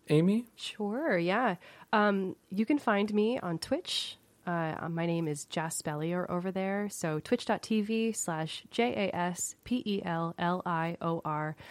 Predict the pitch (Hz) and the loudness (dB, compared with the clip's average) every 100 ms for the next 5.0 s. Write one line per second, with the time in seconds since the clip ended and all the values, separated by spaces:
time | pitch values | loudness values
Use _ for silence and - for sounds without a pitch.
0 | - - 170 160 165 - 170 160 160 156 | -20 -2 0 2 0 0 0 2 2 0
1 | 160 262 269 269 262 247 240 247 247 247 | 0 2 4 2 4 6 6 6 4 -2
2 | - - - 180 175 175 170 170 170 - | -6 -6 -2 2 4 4 4 2 2 0
3 | 165 151 147 147 151 - - 170 160 175 | 0 0 -2 -4 -6 -10 -4 -2 2 2
4 | 170 165 - 160 220 233 220 214 208 - | 2 0 -2 2 4 4 4 4 2 0